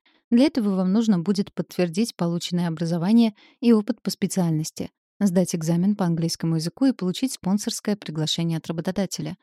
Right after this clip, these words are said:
для рабочих виз или пройти оценочное тестирование для профессиональных виз.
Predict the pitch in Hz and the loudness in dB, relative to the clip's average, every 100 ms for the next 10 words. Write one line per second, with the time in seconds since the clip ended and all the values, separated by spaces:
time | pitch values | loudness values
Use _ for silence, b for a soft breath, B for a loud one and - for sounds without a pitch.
0 | b b _ 202 190 170 165 160 160 - | b b _ 2 2 2 0 -2 -4 -6
1 | - 165 160 b b b - 220 220 - | -8 -8 -8 b b b -2 0 0 0
2 | 247 - 165 - 170 160 170 160 156 - | 0 0 -2 -2 -2 -2 -4 -4 -6 -4
3 | 185 214 233 240 233 - - 220 190 180 | -2 0 2 2 0 -2 4 6 4 2
4 | 196 180 180 196 180 170 160 165 - 170 | -2 -4 -2 0 0 0 -2 -6 -8 -8
5 | - | -10